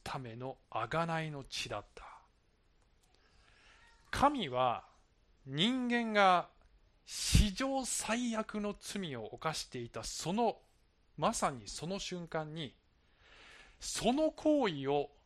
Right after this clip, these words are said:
そのまま使って彼らを許す方法を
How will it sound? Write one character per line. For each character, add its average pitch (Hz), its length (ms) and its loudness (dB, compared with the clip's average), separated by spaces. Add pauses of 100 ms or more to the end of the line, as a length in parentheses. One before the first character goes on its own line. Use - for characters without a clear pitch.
(200)
そ - 280 -4
の 247 140 2
ま 247 140 4
ま 233 140 4
使 - 280 4
っ 180 60 6 (140)
て 147 300 0 (1080)
彼 180 300 0
ら 117 140 -2
を 123 140 -8
許 131 400 -8
す - 180 -12
方 110 220 -12
法 107 180 -14
を 110 260 -10